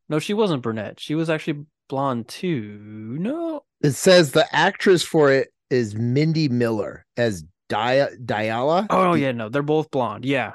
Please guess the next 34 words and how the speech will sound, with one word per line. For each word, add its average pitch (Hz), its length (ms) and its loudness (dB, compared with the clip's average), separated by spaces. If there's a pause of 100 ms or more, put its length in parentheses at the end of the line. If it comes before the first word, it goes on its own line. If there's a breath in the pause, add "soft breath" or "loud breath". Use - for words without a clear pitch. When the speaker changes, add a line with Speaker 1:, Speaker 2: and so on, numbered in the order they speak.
Speaker 1:
sorry, 120 320 -2
they're 131 120 0
bo-, 131 100 0
I'm 120 120 -2
thinking 131 260 -4
of 117 180 -10
the 113 140 -10
other 107 180 -12
one. 131 180 -10 (160)
<laughs> - 140 -2
Speaker 2:
And 131 200 0 (280 loud breath)
Penelope 160 640 4
Rita 131 280 2
is 107 280 -2 (260)
Tashi. - 540 -4 (320)
Speaker 1:
Yeah, 123 220 -4
Tashi. - 560 -8 (500 soft breath)
Now, 135 460 -2 (280)
I, 143 140 -2
that, 139 220 -2
I 131 100 -2
haven't 170 320 -4
finished 151 440 -4
that 101 200 -6
one, 104 140 -10
unfortunately, 107 920 -12
but 120 200 -4
it 120 40 -2
was 117 380 -8
playing 156 340 0
out 123 140 -4
to 127 80 -10
where 113 160 -4
Diala 127 580 0